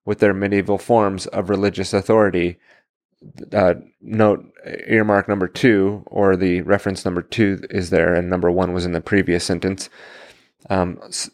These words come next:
I'll say that again. Within those societies that had not previously, and that was reference one, legitimized ideological dissent by breaking with medieval forms of religious, uh,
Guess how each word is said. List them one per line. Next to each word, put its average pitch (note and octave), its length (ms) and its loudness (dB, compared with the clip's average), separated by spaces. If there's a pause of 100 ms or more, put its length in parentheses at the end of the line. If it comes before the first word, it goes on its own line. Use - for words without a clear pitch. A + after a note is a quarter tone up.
(140)
I'll A2+ 100 0
say A2+ 200 2
that G2 140 4
again. F2+ 340 -2 (500)
Within D3 280 2
those C3 160 4
societies B2 640 2
that A2 160 4
had A2 240 -2
not A2+ 320 0
previously, G#2 920 0 (340)
and G2 240 -4
that F#2 140 0
was F2+ 280 -8
reference F#2 380 -4
one, F#2 300 -6 (200)
legitimized A#2+ 720 2 (120)
ideological A#2+ 680 2
dissent A2 480 -4
by G#2 140 4
breaking A2+ 480 0
with G2 240 -4 (220)
medieval A2 420 2
forms G#2+ 400 -2
of F#2+ 180 -4
religious, G2 520 -2 (320)
uh, F2 220 -10